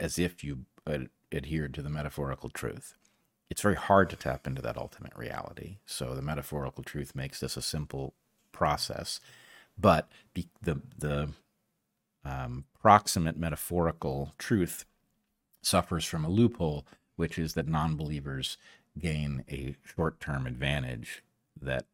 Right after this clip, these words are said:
they would be forbidden if they were actually tapped into the long-term ultimate explanation,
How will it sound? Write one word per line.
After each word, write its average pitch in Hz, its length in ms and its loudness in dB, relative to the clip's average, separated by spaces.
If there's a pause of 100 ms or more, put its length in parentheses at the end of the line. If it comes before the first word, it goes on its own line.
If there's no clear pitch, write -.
they 67 280 -6
would 67 200 -4
be 69 140 -4
forbidden 65 680 -2
if - 160 -12
they 65 100 -6
were 67 160 -2
actually 65 580 -4
tapped - 380 -4
into 65 220 -6
the 65 180 -4
long-term 67 640 -4
ultimate 64 340 -6
explanation, 65 760 -10